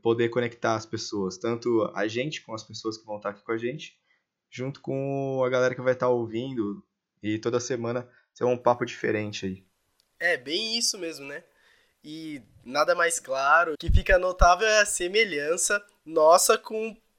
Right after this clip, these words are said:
Speaker 2: por exemplo, o Flow, que tá aí mega estourado, e foi sim uma motivação pra gente começar a criar o podcast.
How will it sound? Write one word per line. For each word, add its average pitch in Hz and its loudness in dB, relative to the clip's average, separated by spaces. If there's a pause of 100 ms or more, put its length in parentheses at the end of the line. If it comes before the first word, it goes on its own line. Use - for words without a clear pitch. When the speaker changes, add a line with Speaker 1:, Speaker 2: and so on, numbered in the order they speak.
(100)
Speaker 2:
por 175 6
exemplo, 175 -4
o 214 -4
Flow, 165 2
que - -18
tá 139 -2
aí 139 -2
mega 139 0
estourado, 156 -2 (340)
e 160 -12
foi 190 2
sim 196 2
uma 185 -6
motivação 160 -4
pra 170 -6
gente 143 -8
começar 139 0
a 165 -6 (400)
criar 123 -2
o 143 -2
podcast. 147 -2